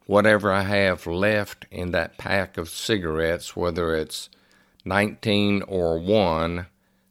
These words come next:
I'm going to leave behind. I left behind that pack of cigarettes, and I haven't had a cigarette since then. And I'm just <laughs> telling you,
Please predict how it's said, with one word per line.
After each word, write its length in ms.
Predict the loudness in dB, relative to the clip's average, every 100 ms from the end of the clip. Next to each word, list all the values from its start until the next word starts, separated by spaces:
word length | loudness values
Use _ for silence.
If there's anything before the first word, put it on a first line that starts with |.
| _ -8
I'm 180 | -6 0
going 460 | 0 2 0 -2
to 120 | -6 -4
leave 480 | -2 0 -2 -6
behind. 760 | -8 -8 -4 -6 -6 -10 -14 -20 -20 _ _ _ _
I 160 | -4 -2
left 540 | 0 2 2 2 -8 -18 -20 _ _
behind 760 | -6 -4 -2 -2 0 -2 -4 -10 _ _ _ _ _ -8
that 360 | -4 -4 -4 -8
pack 280 | -6 -4 -6
of 80 | -10
cigarettes, 840 | -4 -4 -2 -4 -6 -6 -12 -16 _ _ _ _ _
and 200 | -8 -6
I 60 | -6
haven't 360 | -2 -2 -4 -4
had 180 | -4
a 60 | -4
cigarette 480 | -6 -6 -4 -6 -6
since 380 | -8 -8 -8 -8
then. 360 | -6 -6 -8 -14 _ _ _ -14
And 260 | -6 -2 -2
I'm 160 | -4
just 220 | -6 -6
<laughs> 40 | -4
telling 280 | -4 -4 -6
you, 140 | -8